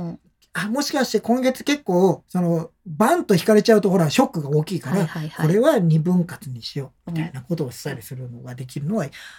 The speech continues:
Speaker 1: で、三分割にすると手数料がかかってきてしまうので、
Speaker 2: そうだね。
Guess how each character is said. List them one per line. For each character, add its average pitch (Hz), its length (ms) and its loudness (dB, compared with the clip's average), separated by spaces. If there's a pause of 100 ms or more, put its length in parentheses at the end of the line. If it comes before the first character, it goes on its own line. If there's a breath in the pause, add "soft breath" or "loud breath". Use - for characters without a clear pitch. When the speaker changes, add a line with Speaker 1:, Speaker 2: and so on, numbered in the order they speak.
(200 loud breath)
Speaker 1:
で、 240 80 0
三 294 160 0 (140)
分 523 160 6
割 349 200 4
に 180 80 2
す 156 100 -4
る 160 80 -2
と 160 120 -2
手 190 140 2
数 311 180 4
料 330 140 6
が 294 100 0
か - 120 -8
か 285 80 4
っ 285 40 2
て 226 80 -10
き - 60 -18
て 139 80 -12
し - 160 -8
ま 131 60 -10
う - 80 -10
の - 20 -10
で、 - 80 -12
Speaker 2:
そ 170 100 -4
う - 20 -2
だ 139 120 -4
ね。 240 180 0